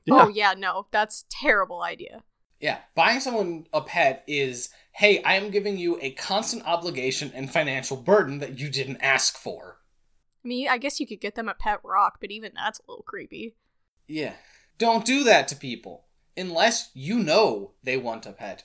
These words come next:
Speaker 3: You have discussed it with them that they want a pet. And that if you were to buy them a pet, they would be okay with it. Only then should you buy them a pet.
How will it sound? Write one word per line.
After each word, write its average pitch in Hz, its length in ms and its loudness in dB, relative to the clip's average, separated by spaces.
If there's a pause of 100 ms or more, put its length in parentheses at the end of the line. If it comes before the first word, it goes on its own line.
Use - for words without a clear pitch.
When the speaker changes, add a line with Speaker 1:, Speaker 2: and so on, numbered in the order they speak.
Speaker 3:
You 185 180 0
have 156 200 2
discussed - 720 2
it 123 200 -8
with 107 300 -10
them 92 340 -10 (220)
that 135 240 -8
they 131 160 -2
want 127 320 -4
a 117 80 -10
pet. - 480 -10 (300)
And 151 120 -10
that 135 120 -8
if 135 100 -12
you 151 100 -10
were 143 180 -6
to 139 120 -12
buy 143 320 2
them 147 160 -4
a 113 80 -8
pet, 117 340 -6 (180)
they 135 100 0
would 135 160 -6
be 120 160 -6
okay 185 340 2
with 120 260 -8
it. - 300 -20 (760)
Only 233 360 2
then 202 640 6
should 170 340 -2
you 190 140 0
buy 160 380 6
them 139 400 -2 (200)
a 135 160 0
pet. - 680 0